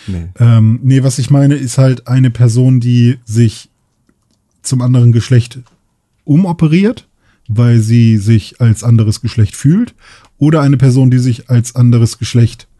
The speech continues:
Speaker 2: ähm, verkleidet, weil sie das
Speaker 1: Crossdresser.
Speaker 2: Ah,
Speaker 1: Eine
Speaker 2: Crossdresser. Das ist ein guter,
Speaker 1: ein,
Speaker 2: gutes
Speaker 1: ein,
Speaker 2: Wort.
Speaker 1: ein Mann, der mit den weiblichen Geschlechtsorganen zur Welt gekommen ist und bei dem bei
Speaker 2: Ja.
Speaker 1: der Geburt festgestellt ist,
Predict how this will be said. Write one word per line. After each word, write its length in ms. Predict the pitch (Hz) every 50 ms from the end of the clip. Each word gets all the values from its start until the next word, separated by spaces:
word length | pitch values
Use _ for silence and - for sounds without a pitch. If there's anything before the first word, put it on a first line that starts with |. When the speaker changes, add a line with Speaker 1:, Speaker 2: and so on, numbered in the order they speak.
| _ _ _ _ _ _ _ _ _ _ _ _ _ _ _
Speaker 2:
ähm, 460 | 117 113 113 113 107 107 104 104 95
verkleidet, 640 | - - 113 - - 117 117 127 117 120 110 - -
weil 140 | 113 113 113
sie 160 | 101 107 104
das 380 | 107 101 - - - - - _ _ _ _ 120 _ _ _ _ _ _ _ _ _ _ _ _ _ _
Speaker 1:
Crossdresser. 600 | - - 117 107 - - - - - - - - 92 - _ _ _ _ _ _ _ _ _ _ _
Speaker 2:
Ah, 120 | 143 143
Speaker 1:
Eine 200 | 127 127 127 127
Speaker 2:
Crossdresser. 520 | 123 127 127 - 107 104 98 - - 92 - _ _ _ _ _ _ _ _ _ _
Das 140 | - 135 -
ist 60 | -
ein 100 | 175 139
guter, 140 | 127 120 117
Speaker 1:
ein, 220 | 110 110 110 107
Speaker 2:
gutes 220 | 107 117 117 120 113
Speaker 1:
ein, 240 | 107 110 107 -
Speaker 2:
Wort. 260 | - - 82 - _ _
Speaker 1:
ein 220 | _ 117 113 113 110
Mann, 440 | 113 123 147 170 190 220 226 226 - _ _ _ _ _ _ _ _ _ _ _ _ _ _ _ _ _ _ _ _ -
der 180 | 135 135 131
mit 340 | 131 123 123 123 127 127 -
den 200 | 131 123 110 -
weiblichen 320 | 123 127 127 131 120 127 123
Geschlechtsorganen 1120 | 110 - - 131 123 127 - - - - - _ _ _ - 113 104 117 107 101 101 98
zur 140 | 95 - 90
Welt 160 | 98 127 131
gekommen 400 | - - _ - 127 123 123 120
ist 160 | 117 110 113 113
und 120 | 107 101
bei 120 | 101 98
dem 220 | 95 101 95 92 95
bei 60 | 113
Speaker 2:
Ja. 60 | 98
Speaker 1:
der 60 | 87
Geburt 260 | 87 87 82 90 87 -
festgestellt 540 | - 82 78 - _ - - - 76 76 -
ist, 220 | 76 76 - -